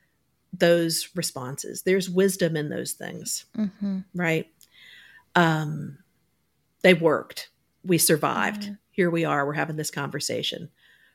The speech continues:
Speaker 1: Frustration for
Speaker 2: Mm-hmm.
Speaker 1: the win, right? <laughs> Like,
Speaker 2: Yeah.
Speaker 1: <laughs> um,
Speaker 2: Yeah, I'm,
Speaker 1: mm.
Speaker 2: I'm even hearing, like, as you're talking,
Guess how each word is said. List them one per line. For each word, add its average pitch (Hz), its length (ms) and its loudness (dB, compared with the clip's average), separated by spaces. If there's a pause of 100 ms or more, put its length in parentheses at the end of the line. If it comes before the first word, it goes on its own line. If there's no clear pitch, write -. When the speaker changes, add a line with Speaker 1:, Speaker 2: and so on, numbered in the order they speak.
Speaker 1:
Frustration 233 560 6
for 214 100 2
Speaker 2:
Mm-hmm. 208 40 2
Speaker 1:
the 202 80 4
win, 156 380 0
right? 175 300 0
<laughs> 208 120 4
Like, - 320 2
Speaker 2:
Yeah. 247 680 0 (400)
Speaker 1:
<laughs> 311 400 -6
um, 165 540 2 (920)
Speaker 2:
Yeah, 302 220 6
I'm, 262 180 4
Speaker 1:
mm. - 80 0
Speaker 2:
I'm 262 180 6
even 285 300 2
hearing, 226 640 2
like, 196 160 2
as 208 260 2
you're 196 80 0
talking, 180 840 -2